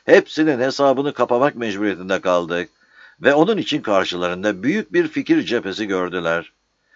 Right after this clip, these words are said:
Bendeniz meseleleri birer birer tetkik etmeden önce genel olarak delegasyonumuzun Lozan'a vardığında metin adımlar attığını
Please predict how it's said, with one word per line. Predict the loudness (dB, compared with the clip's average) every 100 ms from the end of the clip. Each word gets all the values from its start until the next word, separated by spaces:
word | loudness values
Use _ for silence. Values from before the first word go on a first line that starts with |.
| -20 -10
Bendeniz | 4 6 6 2 0
meseleleri | 0 2 2 2 4 2 4
birer | 6 6 6
birer | 4 2 2
tetkik | -2 -4 -4 0
etmeden | 0 0 -4 -2
önce | -2 -2 -2
genel | 0 0 0
olarak | -2 0 0 0
delegasyonumuzun | 0 0 0 -2 -4 -8 -8 -6 -4 -2
Lozan'a | -2 -2 -2 0
vardığında | 0 -2 -4 -4 -4
metin | -4 -4 -2 -2
adımlar | -2 -6 -4 0 0
attığını | 0 -4 -6 -4 -4